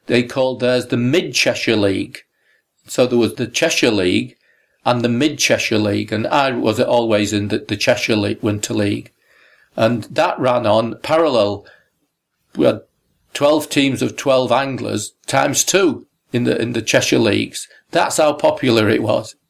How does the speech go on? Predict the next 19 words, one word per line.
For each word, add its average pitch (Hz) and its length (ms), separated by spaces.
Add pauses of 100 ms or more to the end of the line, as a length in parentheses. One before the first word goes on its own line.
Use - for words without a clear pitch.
(360)
And 123 120
then, 127 100
of 120 120
course, - 440 (240)
ten, 131 260
fifteen 120 440
years 110 320
on, 107 280 (760)
everything 113 420
just 107 220
disbanded 110 640 (140)
to - 120
such - 320
an 123 80
extent. 117 520
Unfortunately, 120 920 (520)
the 127 80
winter 135 300
leagues 131 340